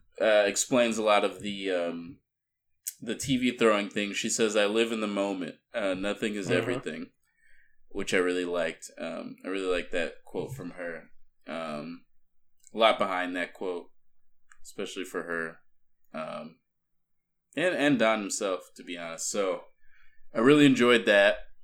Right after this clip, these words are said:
Speaker 1: Um, seeing,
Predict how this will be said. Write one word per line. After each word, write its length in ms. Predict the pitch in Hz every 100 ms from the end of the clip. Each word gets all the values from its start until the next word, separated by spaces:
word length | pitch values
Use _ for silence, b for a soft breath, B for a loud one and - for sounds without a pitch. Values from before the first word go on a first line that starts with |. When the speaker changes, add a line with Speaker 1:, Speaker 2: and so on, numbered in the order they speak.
| - -
Speaker 1:
Um, 600 | 101 95 92 87 87 92 - - - - - - - - _ -
seeing, 640 | - - 156 160 165 170